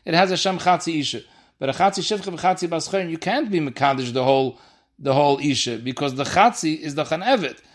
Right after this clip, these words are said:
Af al Pikein, the Ma'aseh Geret, you're only Mekadosh a Chatzi Isha, and it doesn't work. Of them, Zokt of Chisda, Amli of Chisda, Midami. How could you compare the two? Hasam, Shayr B'Kinyanai. Hachal is Shayr B'Kinyanai.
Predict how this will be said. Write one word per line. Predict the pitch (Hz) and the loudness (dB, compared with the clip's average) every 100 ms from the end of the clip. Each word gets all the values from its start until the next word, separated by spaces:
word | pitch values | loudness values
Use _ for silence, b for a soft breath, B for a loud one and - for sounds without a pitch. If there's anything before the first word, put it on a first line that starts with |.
| b b b | b b b
Af | 120 123 | -2 -2
al | 143 | -4
Pikein, | 190 240 294 190 | -4 2 2 2
the | 180 | -2
Ma'aseh | 175 208 220 208 | -2 0 -2 -4
Geret, | 214 240 175 | 0 2 2
you're | 156 160 | 0 -4
only | 185 | -4
Mekadosh | 165 156 170 160 151 | -6 -2 -2 -2 -6
a | |
Chatzi | 143 131 151 196 | -4 -4 -4 -6
Isha, | 185 170 156 | -4 -4 -6
and | 156 | -6
it | 135 | -4
doesn't | 135 127 120 | -2 -2 -4
work. | 107 - _ _ B B B B B B | -8 -12 _ _ B B B B B B
Of | 101 104 | -6 2
them, | 156 180 | 4 4
Zokt | 147 170 185 - | 2 2 2 -2
of | 165 | -8
Chisda, | 185 285 190 143 | -4 -6 -4 -2
Amli | 147 165 | 0 0
of | 160 | -2
Chisda, | 233 214 139 | -6 -6 -4
Midami. | 143 160 196 208 117 | -2 0 0 0 -4
How | 120 | -2
could | 151 156 | -2 -2
you | 156 | -6
compare | 165 160 180 | -6 -2 0
the | 185 | -2
two? | - 226 - b b b b | -2 -6 -8 b b b b
Hasam, | - 175 - 151 143 143 | 2 4 4 2 2 0
Shayr | 139 143 143 143 143 | -2 2 2 2 -2
B'Kinyanai. | 139 165 208 262 147 | -4 -2 0 -2 -4
Hachal | - 180 240 135 | -2 -2 -2 -4
is | 131 | -4
Shayr | 143 143 147 | 2 2 2
B'Kinyanai. | 147 160 175 220 208 - | -2 -4 0 0 0 -6